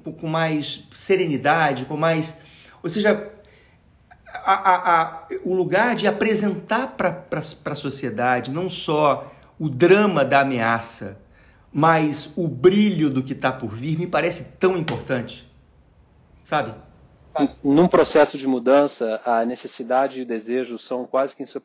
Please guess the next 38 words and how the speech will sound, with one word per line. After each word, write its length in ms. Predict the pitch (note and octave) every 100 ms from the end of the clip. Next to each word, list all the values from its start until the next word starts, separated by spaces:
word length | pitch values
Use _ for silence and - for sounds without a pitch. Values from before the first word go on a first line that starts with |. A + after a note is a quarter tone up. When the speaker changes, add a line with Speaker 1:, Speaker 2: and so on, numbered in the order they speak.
| -
Speaker 2:
inseparáveis. 840 | B2 C3+ C#3 B2+ A#2+ G#2+ G2 _ _ _ _ _ _ _ _
Porque 200 | - -
a 40 | C#3+
Speaker 1:
Uhum. 40 |
Speaker 2:
gente 180 | C#3+ C3
sabe 380 | C3 C#3+ B2 A#2
que 540 | - B2 A#2+ A#2 A#2 - -
a 180 | B2+ A#2
capacidade 800 | _ F3 - F3+ - C#3+ D3 C#3
de 120 | B2
mudar, 400 | A#2 G#2+ C3 C#3+
muitas 320 | C3+ - B2
vezes, 260 | A#2 C#3 C#3+
é 20 |
proporcional 760 | - - B2+ - A#2+ C3 C#3+ C#3
ao 120 | C3+
trauma 500 | - D3+ E3+ F#3 E3+
que 80 | -
foi 160 | D3+
vivido, 460 | C3 A#2+ B2+ D#3+ B2+
que 180 | - D3
abriu 220 | C#3+ E3
essa 160 | E3 F#3
brecha 360 | E3 E3 -
pra 120 | E3+ F3
mudança. 500 | F#3+ D#3 D3+ - A#2+ _ _ _ _ _ _ _ -
É, 160 | A#2+
você, 240 | A#2+ B2+ E3
inclusive, 380 | E3+ C#3 D3
fala 260 | D3 D3+ D3+
muito 440 | C#3 C3+ D3 F3
dos 260 | D3+ D3 B2
grandes 360 | C3 C#3+ D#3+ -
processos 580 | - C3+ C#3+ C#3+ -
de 80 | B2+
criação 420 | A#2+ B2+ A#2+ C3
no 80 | A#2+
mundo, 420 | A2+ C#3+ E3 A#2+